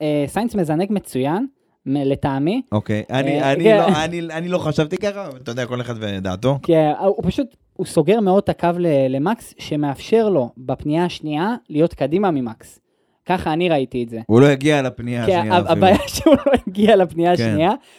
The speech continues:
Speaker 1: אה, ומה שקרה זה ראסל עם זינוק מצוין על המילטון בשורה השנייה,
Speaker 2: מהמם.
Speaker 1: אה, פשוט לא מצליח, אה, כאילו,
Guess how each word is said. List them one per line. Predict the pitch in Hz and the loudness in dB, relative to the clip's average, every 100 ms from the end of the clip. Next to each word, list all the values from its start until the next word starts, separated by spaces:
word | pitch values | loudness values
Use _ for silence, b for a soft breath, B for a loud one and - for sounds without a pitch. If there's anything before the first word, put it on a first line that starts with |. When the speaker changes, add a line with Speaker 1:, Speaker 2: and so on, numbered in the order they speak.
| b b b | b b b
Speaker 1:
אה, | 139 139 139 | 2 4 4
ומה | 160 175 | 2 0
שקרה | 196 165 160 190 | -2 0 0 0
זה | 170 143 | 0 -2
ראסל | 139 208 240 196 160 | 0 -2 0 0 0
עם | 147 | 0
זינוק | 139 156 170 | -4 -2 -2
מצוין | 196 175 156 156 | -2 0 0 0
על | 147 | 0
המילטון | 139 143 156 - 196 247 - _ - | 0 0 -2 0 0 -2 -6 _ -8
בשורה | 139 - 135 139 | -6 -2 0 0
השנייה, | 135 131 123 131 233 | -4 -6 -6 -6 -8
Speaker 2:
מהמם. | 104 107 120 - _ - | -8 -6 -8 -10 _ -6
Speaker 1:
אה, | 131 131 135 135 | -4 -2 -2 -4
פשוט | 147 165 208 - _ _ | -4 0 0 0 _ _
לא | 139 151 202 247 | 0 6 6 6
מצליח, | 214 - 180 190 214 233 - - _ | 2 -4 -2 2 2 2 -6 -16 _
אה, | 147 139 135 135 - _ _ | -4 -2 0 -2 -6 _ _
כאילו, | - 202 | 0 0